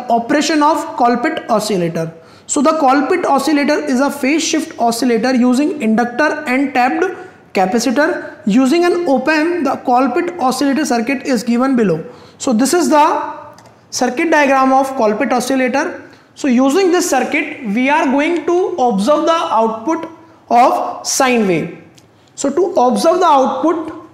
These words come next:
of sine wave or different, different frequency, we are going to vary the sine wave with different, different frequency using the,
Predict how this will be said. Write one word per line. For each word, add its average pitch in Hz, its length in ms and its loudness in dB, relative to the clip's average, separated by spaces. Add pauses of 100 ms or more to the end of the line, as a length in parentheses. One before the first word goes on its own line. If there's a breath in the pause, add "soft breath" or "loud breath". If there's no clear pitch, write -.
(480 soft breath)
of 254 180 2
sine 285 380 0
wave 285 420 -4 (140)
or 262 180 2
different, 294 380 2
different 294 340 -2
frequency, 269 880 -2 (220 loud breath)
we 233 100 2
are 277 140 6
going 320 340 0
to 339 120 2
vary 254 240 2
the 269 480 0 (460)
sine 285 440 0
wave 285 440 -2
with 254 200 -2
different, 285 300 0
different 294 320 0
frequency 294 600 -2
using 269 440 2
the, 262 540 2